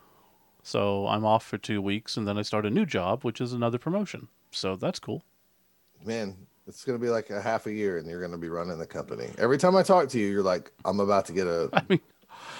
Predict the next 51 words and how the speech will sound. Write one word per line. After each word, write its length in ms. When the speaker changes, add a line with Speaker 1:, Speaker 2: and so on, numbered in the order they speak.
Speaker 1:
you're 140
not 240
wrong 340
either. 320
It's, 220
other 200
people 300
in 60
the 80
company 340
have 100
said 180
that. 260
They're 100
like, 260
<laughs> 240
"Oh, 280
I, 280
I 80
need 160
to 80
ask 180
you 100
a 40
question, 680
but 200
I'm 120
sure, 420
you 80
know, 120
six 280
months 160
from 120
now 160
I'll 60
have 180
to 220
say 200
'sir' 320
in 80
front 200
of 80
it 120
because 320
you'll 140
be 140
my 120
boss." 320
I'm 80
like, 220
"Well, 120